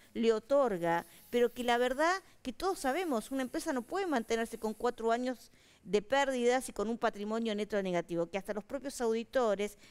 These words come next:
lo señalan. Obvio, estimo que, este, eh, digamos, Moyano tampoco admite en su gremio,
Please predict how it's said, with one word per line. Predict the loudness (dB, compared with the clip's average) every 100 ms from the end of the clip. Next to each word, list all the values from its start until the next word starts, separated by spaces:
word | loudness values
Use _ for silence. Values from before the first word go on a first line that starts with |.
| -8
lo | -2 -2
señalan. | -2 -2 0 -2 -2 -4 -6 -12 _ 2
Obvio, | 2 4 2 0 -2
estimo | -10 -8 -4 -2 -4
que, | 0 2 2 0 -12 -20 -6
este, | -4 -4 -4 -2 0 0 -2 -10
eh, | -6 -4 -4 -2
digamos, | -2 -2 -6
Moyano | -6 -4 -2 -2
tampoco | 0 -2 -2 0
admite | 0 -2 -6 0 2 4 0 -4
en | -6
su | -6 -4
gremio, | 2 2 2 2 2 2 0